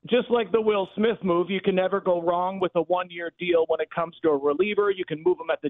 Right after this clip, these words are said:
deadline. If he's no good, he rides it out with you for the entire season. If the team is good, you have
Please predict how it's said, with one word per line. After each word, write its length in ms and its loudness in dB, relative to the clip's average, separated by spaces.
deadline. 640 -2
If 200 -8
he's 300 -2
no 240 2
good, 400 2
he 100 -2
rides 380 0
it 100 2
out 220 -2
with 160 0
you 280 0
for 120 -4
the 140 -2
entire 500 -2
season. 360 0
If 120 -4
the 100 -18
team 200 -2
is 80 0
good, 360 2
you 260 -4
have 260 -4